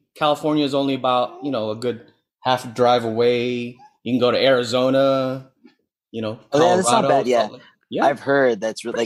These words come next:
Speaker 2: like, it's just,
Speaker 3: central,
Speaker 2: it's
Speaker 3: right?
Speaker 2: central to
Speaker 3: Yeah.
Speaker 2: everything.
Speaker 1: Yes.
Speaker 2: Um, I was, I mean, I haven't been to Vegas as an adult. I've been to L A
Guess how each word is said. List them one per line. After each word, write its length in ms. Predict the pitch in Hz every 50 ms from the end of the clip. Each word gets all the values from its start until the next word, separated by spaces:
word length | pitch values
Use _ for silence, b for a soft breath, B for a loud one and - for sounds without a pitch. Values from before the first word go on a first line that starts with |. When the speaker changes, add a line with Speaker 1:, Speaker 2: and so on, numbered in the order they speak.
| - -
Speaker 2:
like, 60 | 127 -
it's 80 | -
just, 140 | 139 120 -
Speaker 3:
central, 180 | 117 110 113 110
Speaker 2:
it's 60 | 107
Speaker 3:
right? 20 | -
Speaker 2:
central 360 | 131 123 120 - - 135 123
to 100 | - -
Speaker 3:
Yeah. 60 | - -
Speaker 2:
everything. 560 | 113 104 92 107 107 98 - 110 101 101 98 92
Speaker 1:
Yes. 540 | 92 98 101 107 104 107 110 107 104 98 95
Speaker 2:
Um, 460 | 107 107 104 101 101 98 95 92 90 _ _ _ _ - -
I 80 | 113
was, 100 | 120 107
I 120 | 113 110 123
mean, 180 | 131 135 120
I 100 | - -
haven't 340 | 127 135 143 135 131 117 117
been 240 | 98 120 113 113 113 - -
to 320 | 110 104 101 98 87 76 _ _ _ _ -
Vegas 440 | 98 107 101 101 101 101 95 - -
as 180 | - 101 95
an 80 | 98 101
adult. 320 | 95 90 101 98 - -
I've 80 | 104 95
been 200 | 110 110 107 104
to 140 | - - -
L 240 | 98 104 92 95
A 300 | 95 95 92 90 95 92